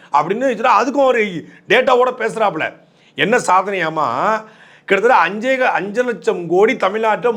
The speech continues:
முதலீடு பண்ணியிருக்காங்களாம். யார் பண்ணியிருக்கா? தமிழ்நாட்டை சார்ந்த தொழிலதிபர்கள் பண்ணியிருக்காங்களா? திருப்பூர்ல, ஈரோட்டில் இருக்கக்கூடிய முதலாளிகள், கோயம்புத்தூர் இருக்கக்கூடிய முதலாளிகள், கரூர் இருக்கக்கூடிய முதலாளிகள்,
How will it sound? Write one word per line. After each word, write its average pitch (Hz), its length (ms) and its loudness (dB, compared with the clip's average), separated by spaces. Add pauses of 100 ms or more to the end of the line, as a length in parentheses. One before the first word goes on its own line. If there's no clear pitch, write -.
(120)
முதலீடு 262 400 2
பண்ணியிருக்காங்களாம். 160 580 -4 (640)
யார் 165 320 6
பண்ணியிருக்கா? 131 440 -8 (720)
தமிழ்நாட்டை 214 520 4
சார்ந்த 160 300 0
தொழிலதிபர்கள் 165 520 -2
பண்ணியிருக்காங்களா? 131 500 0
திருப்பூர்ல, 185 500 0 (140)
ஈரோட்டில் 185 400 0
இருக்கக்கூடிய 156 280 -4 (300)
முதலாளிகள், 170 520 -2 (420)
கோயம்புத்தூர் 226 460 4
இருக்கக்கூடிய 175 280 0
முதலாளிகள், 156 560 -2 (360)
கரூர் 247 320 4
இருக்கக்கூடிய 202 300 0
முதலாளிகள், 175 540 -2